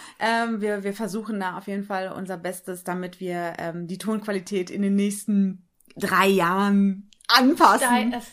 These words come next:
Speaker 2: es steigert sich langsam.
Speaker 1: Genau, genau, ne? Ja, äh, herzlich willkommen, willkommen. Ich hab ein kleines Weinchen hier. Wir sind zum ersten Mal im Bett.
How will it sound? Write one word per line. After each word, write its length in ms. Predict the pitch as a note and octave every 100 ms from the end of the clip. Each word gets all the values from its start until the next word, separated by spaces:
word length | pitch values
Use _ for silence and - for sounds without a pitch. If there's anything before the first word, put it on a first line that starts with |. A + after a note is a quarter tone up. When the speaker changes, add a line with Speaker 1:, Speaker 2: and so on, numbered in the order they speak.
| _
Speaker 2:
es 80 | G#3
steigert 360 | - G#3 G3+ F#3
sich 180 | F3
langsam. 360 | - F3 F3+ D#3+
Speaker 1:
Genau, 520 | D4+ C4 A#3+ G#3+ G3 F#3+
genau, 440 | A#3 G#3 F#3 E3
ne? 320 | E3+ F#3+ A#3 - - - - -
Ja, 260 | D4+ F#4 F4
äh, 160 | - C#4
herzlich 320 | D4 F4 G4+
willkommen, 440 | G4+ G4+ G#4 A4 C#4
willkommen. 520 | C4 D#4+ F4+ D4 D#4
Ich 180 | A#3+ C4
hab 160 | D4+ C#4
ein 120 | C#4
kleines 340 | C4 C4+ B3+ G#3+
Weinchen 360 | G#3 B3+ C#4+
hier. 160 | C#4 C#4+
Wir 80 | B3+
sind 160 | E4+
zum 120 | C4
ersten 240 | A3+ C4 C#4
Mal 140 | C#4+
im 140 | C#4 C4
Bett. 340 | D4 -